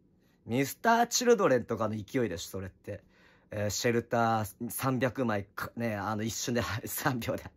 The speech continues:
<laughs> ミスターチルドレンのあれでしょ、それ。速さでしょ。新生かまっちゃんの速さじゃないと思う、それ、こんばんは。<laughs> あー、こんばんは。そう。ミスチル、ミスチルは意外と一般でも取れるらしいぞ。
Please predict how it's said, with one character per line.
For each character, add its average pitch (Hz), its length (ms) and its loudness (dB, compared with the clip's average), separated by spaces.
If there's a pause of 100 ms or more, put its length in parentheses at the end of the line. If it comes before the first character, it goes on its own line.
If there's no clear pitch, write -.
(640)
<laughs> - 680 2
ミ 143 200 2
ス - 120 -6
タ - 200 4
ー 233 100 0
チ - 160 -4
ル 220 140 4
ド 160 100 4
レ 117 120 2
ン 104 120 -2
の 101 160 -2
あ 101 60 -4
れ 101 80 -4
で 101 100 -6
し - 120 -12
ょ、 92 40 -12
そ 90 140 -14
れ。 90 100 -10
速 107 260 -2
さ 92 140 -8
で - 80 -12
し - 100 -14
ょ。 - 80 -18 (540)
新 208 300 2
生 226 220 2
か 196 140 4
ま 220 100 4
っ 220 40 -2
ち - 120 -2
ゃ - 20 2
ん - 20 2
の 110 80 0
速 123 160 4
さ - 80 -4
じ 107 60 -10
ゃ - 20 -6
な 101 120 -2
い 110 60 -4
と - 100 -8
思 82 120 -8
う、 95 60 -8
そ - 100 -16
れ、 - 80 -12
こ - 140 -8
ん 90 40 -4
ば - 80 -8
ん - 20 -12
は。 - 40 -20 (1000)
<laughs> 107 160 0
あ 107 40 0
ー、 104 40 -4
こ 104 100 -4
ん 101 80 -2
ば 101 100 -4
ん 92 60 -4
は。 87 80 -8 (460)
そ 107 520 -2 (180)
う。 104 40 -10
ミ 120 160 -2
ス - 60 -12
チ 139 60 -2
ル、 123 140 2
ミ 135 160 -2
ス 156 60 -8
チ 202 160 -4
ル 208 60 0
は 214 160 4
意 165 120 4
外 190 220 4
と - 80 0
一 156 200 4
般 190 140 0
で 190 100 0
も 139 120 2
取 120 200 0
れ 135 80 2
る 139 60 2
ら 143 100 2
し 143 200 -4
い 120 60 -2
ぞ。 98 260 -8